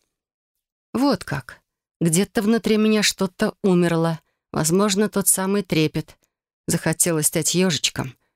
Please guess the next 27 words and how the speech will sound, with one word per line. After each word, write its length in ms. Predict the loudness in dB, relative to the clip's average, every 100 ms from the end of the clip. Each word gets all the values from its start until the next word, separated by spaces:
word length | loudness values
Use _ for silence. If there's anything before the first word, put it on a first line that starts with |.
| _ _
и 100 | -2
выпустить 460 | 0 0 -2 0 0
иголки. 520 | 0 -2 -2 -8 -14 -16 _ _ _
Не 60 | -4
то 160 | 0
чтобы 280 | 0 0 0
я 100 | 2
на 100 | 2
что-то 300 | 0 -4 -2
рассчитывала, 580 | 0 0 0 -2 -4 -6
просто 480 | -4 -2 -2 -4 -6 -8 _ _ _ -4
обидно 440 | -2 2 0 0
стало. 440 | -2 -2 -4 -6 -10 _ _ _
Прям 260 | -2 0 0
очень. 360 | 0 -2 -4 -8 _ _ _ _ _ _ _ -4
Навязанное, 680 | -2 0 0 0 -2 -2 0
ненужное. 680 | 2 2 0 -4 -6 -6 -10 _ _ -6
Эти 200 | -2 0
слова, 360 | 0 0 -2
пусть 320 | 0 0 0
и 40 | 0
не 100 | -2
произнесённые 720 | 0 0 2 0 0 2 2
лично 340 | 2 0 -2
мне 180 | -2 -2
в 40 | -2
лицо, 400 | -2 -2 -4